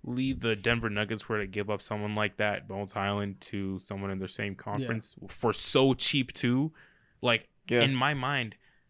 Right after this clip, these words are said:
Speaker 1: you couldn't have, like, taken away one important asset to them, but you had to give up, like, I don't know, maybe it was a financial thing too. I don't, I'm not a ten percent sure,
Speaker 3: It was
Speaker 1: but
Speaker 3: a chemistry thing.
Speaker 1: Yeah.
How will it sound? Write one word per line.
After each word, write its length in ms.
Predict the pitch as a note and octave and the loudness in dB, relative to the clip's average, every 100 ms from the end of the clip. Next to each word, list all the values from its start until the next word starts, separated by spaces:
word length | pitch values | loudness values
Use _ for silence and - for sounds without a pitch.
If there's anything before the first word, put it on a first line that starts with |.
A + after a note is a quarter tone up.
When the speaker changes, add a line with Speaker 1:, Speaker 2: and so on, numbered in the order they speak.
| _ | _
Speaker 1:
you 100 | B2+ | -10
couldn't 180 | - D3 C3+ | -4 -2 -2
have, 80 | - - - | -4 -12 -8
like, 180 | A#2 | -8
taken 280 | - C3 B2+ | -6 -6 -6
away 280 | A#2+ A#2 A#2 | -2 0 0
one 360 | G#2+ G#2 A2+ A#2 | -2 -6 -4 -2
important 420 | A2+ A#2 A2 F#2+ | -4 -4 -4 -4
asset 280 | G2+ G#2+ - | -6 -6 -6
to 80 | A#2+ | -4
them, 300 | A#2 A#2 A#2 | -4 -4 -6
but 180 | - G2+ | -6 -4
you 80 | A2+ | 0
had 100 | A2 | 0
to 80 | G#2+ | 0
give 140 | G#2+ G#2 | -4 -6
up, 100 | G#2 | -6
like, 160 | G2 - - - - - | -8 -10 -18 -14 -14 -4
I 60 | A2+ | -2
don't 100 | G#2 | 2
know, 40 | |
maybe 120 | B2 | 2
it 100 | F3+ | 4
was 100 | E3 | 2
a 40 | C3 | 2
financial 380 | B2 B2 A#2 | 2 2 0
thing 160 | A2 G#2+ | -2 -2
too. 160 | - G#2+ | 0 2
I 60 | |
don't, 120 | G#2+ | 2
I'm 140 | G2 G#2 | 0 0
not 140 | G#2 | 2
a 180 | G#2 G2+ - G2+ - | 2 0 -6 -10 -4
ten 160 | A2 | -2
percent 300 | G2 F#2+ G#2 | -2 -4 -6
sure, 220 | - G#2 G2+ | -4 0 2
Speaker 3:
It 80 | |
was 120 | G2 D3+ | 4 4
Speaker 1:
but 20 | |
Speaker 3:
a 40 | |
chemistry 340 | D3+ C#3 C3 C#3 | 6 6 6 2
thing. 280 | C3 C3+ - - _ _ - - - | 2 2 -2 -14 _ _ -16 -16 0
Speaker 1:
Yeah. 280 | E3+ D#3 | 8 10